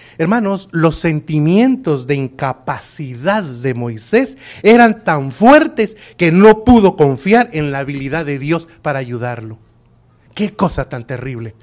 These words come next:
¿m? Los sentimientos de incapacidad. Por eso, hermana, hermano, eh, eh, matrimonios que tienen hijos chiquitos, afiancen a sus hijos de pequeños, denles, inyéctenles seguridad, jamás comparen.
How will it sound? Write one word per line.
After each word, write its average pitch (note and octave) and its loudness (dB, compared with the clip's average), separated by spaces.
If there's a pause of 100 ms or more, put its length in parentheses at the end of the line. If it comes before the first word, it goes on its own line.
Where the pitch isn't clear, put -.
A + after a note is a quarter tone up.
(140)
¿m? A3+ -2 (480)
Los F#3 2
sentimientos F#3+ 0
de G3 0
incapacidad. E3 -4 (340)
Por F3 2
eso, A#3+ -2
hermana, F#3 -4
hermano, F3 -8 (240)
eh, D#3+ -6
eh, E3+ -4
matrimonios E3+ -2
que E3+ -6
tienen G#3 -2
hijos G#3+ -4
chiquitos, F#3 -6 (220)
afiancen A3 -2
a F3 -4
sus D#3 -8
hijos A3+ -2
de D#3+ -4
pequeños, F3 -4
denles, G#3+ -4
inyéctenles G3+ -4
seguridad, D#3+ -4 (180)
jamás F3 -4
comparen. F#3 -2